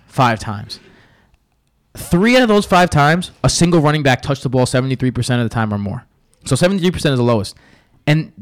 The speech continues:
the t-, other two times was by injury. Last year, Latavius Murray touched the ball the most, which was forty-five percent.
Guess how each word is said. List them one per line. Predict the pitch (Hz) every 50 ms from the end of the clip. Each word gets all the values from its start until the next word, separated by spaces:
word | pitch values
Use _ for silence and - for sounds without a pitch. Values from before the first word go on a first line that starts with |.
| - - -
the | - 156
t-, | - - -
other | - 190 233
two | 247 - 208 170
times | - 170 160 156 156 160 - - _ _ _ _ _ _ _ -
was | 131 139 151 151 147 143 135 127 - - _ _ _ _ _ -
by | - 147 139 139 139
injury. | - 156 208 233 175 135 98 101 95 - - - -
Last | - 127 135 143 156 160 -
year, | 170 175 185 196 202 208 196 190 - -
Latavius | - 135 - 151 151 147 147 135 -
Murray | 135 135 147 165
touched | - 175 165 -
the | 170
ball | 160 165 170
the | 165 170
most, | 170 180 208 -
which | - 139 -
was | 131 117
forty-five | - - 147 143 139 139 131 - 131 123 -
percent. | 131 127 - 143 165 196 -